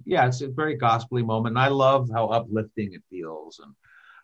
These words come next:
uh, I, I, I love the nature of that song. Just the whole, the whole thing that song per-, makes me feel. I, I love it. That's why I wanted to try it. And I also thought that, um,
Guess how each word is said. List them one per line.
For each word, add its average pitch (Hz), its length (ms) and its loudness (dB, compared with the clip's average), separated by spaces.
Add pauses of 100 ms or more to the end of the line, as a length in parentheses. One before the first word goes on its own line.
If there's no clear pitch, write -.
(100)
uh, 85 520 -2
I, 98 200 -2
I, 110 300 -2
I 110 160 0
love 117 300 0
the 110 60 0
nature 107 540 -2
of 87 80 -10
that 85 180 -8
song. 85 480 -6
Just 87 200 -14
the 95 40 -10
whole, 90 480 -6 (100)
the 95 120 -10
whole 107 220 0
thing 104 280 -6
that 87 160 -10
song 92 540 -10
per-, 98 100 -8 (800)
makes 104 380 -8
me 95 180 -6
feel. 90 560 -6
I, 101 60 -2
I - 20 0
love 101 320 0
it. 69 120 -10
That's 101 180 -10
why 120 120 0
I 110 40 2
wanted 104 240 -2
to - 80 -12
try 117 380 0
it. 71 220 -10 (480)
And 117 200 0
I 120 60 4
also 123 280 2
thought 113 380 0
that, 113 240 -4
um, 98 400 -4